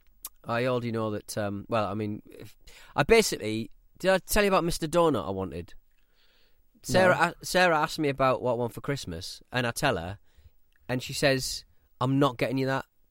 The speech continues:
Speaker 1: Now, how is that fair?
Speaker 2: Is it a Japanese thing?
Speaker 1: No, it's a, it's a, it's a donut. Like, it's a statue of a donut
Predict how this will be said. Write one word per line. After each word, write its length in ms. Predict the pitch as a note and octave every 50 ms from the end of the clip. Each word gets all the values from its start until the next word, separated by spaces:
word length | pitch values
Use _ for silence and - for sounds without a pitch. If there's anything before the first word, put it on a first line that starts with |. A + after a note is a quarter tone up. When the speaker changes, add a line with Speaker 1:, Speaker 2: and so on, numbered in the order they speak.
| _ _ _ _ _ _ -
Speaker 1:
Now, 140 | D3 D#3+ D#3
how 280 | D3 - F#3 F3+ F3 F3
is 120 | D#3+ D3
that 180 | D#3+ D3 - -
fair? 360 | - D3 C#3+ D3 D#3 D3 - _ _ _ _ _ - -
Speaker 2:
Is 60 | C#3
it 80 | E3 E3+
a 40 | D3
Japanese 520 | - F3+ E3 E3 E3+ E3+ F#3 F#3 E3+ -
thing? 240 | - A#2 G2 F#2+ - - _ _ _ -
Speaker 1:
No, 400 | G#3 A#3+ A3+ G3+ G3+ G3+ F#3+ - _ _ _ _ _ _ _ -
it's 200 | G3 F#3+ - -
a, 160 | G3+ G3 - -
it's 140 | F3 - - F#3+
a, 140 | F#3 F3 - - -
it's 180 | - D3+ - F3
a 180 | E3 D#3+ D#3 - _ _ _ _ - - -
donut. 480 | F3+ F#3+ G3 F#3 D#3+ A#2 G#2 A#2+ - - _ _ _ _ _ _ _ _ _ _ _ _ _ _ _
Like, 200 | - B2 B2 -
it's 140 | D3+ - -
a 100 | D#3+ D3 -
statue 540 | - - - - F#3 - - - - F#3 F3
of 120 | E3 D3+
a 60 | C#3+
donut 540 | B2+ - E3+ E3+ E3 D#3 A#2+ F2+ F#2 A2